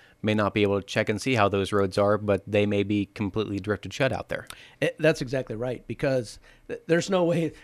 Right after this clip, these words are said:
Speaker 2: Larry, uh, can drive all the roads. And, and when it, there's a lot of snow, I, I also come into the district and drive some of those roads also. We can't begin to drive them all. Um, and, uh, we know some of the, uh, what should I say,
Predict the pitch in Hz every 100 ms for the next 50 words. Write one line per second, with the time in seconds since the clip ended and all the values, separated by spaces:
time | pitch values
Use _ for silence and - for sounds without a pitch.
0 | - 165 160 160 151 143 147 135 131 127
1 | 156 143 139 151 151 147 147 147 131 151
2 | - 196 226 247 214 156 170 151 139 143
3 | 143 - 131 127 135 156 156 139 135 139
4 | 135 135 - 127 - 127 123 123 123 127
5 | 113 135 113 113 107 123 123 - 127 120
6 | 120 107 120 120 117 123 - 113 - -
7 | 190 196 151 147 143 123 123 120 110 110
8 | 107 98 - _ _ - - - 120 120
9 | 117 117 - _ _ _ _ - 131 131
10 | 123 123 120 113 110 104 _ - 165 185
11 | 202 214 202 190 190 175 165 160 147 135
12 | 135 135 - 135 123 117 - 143 127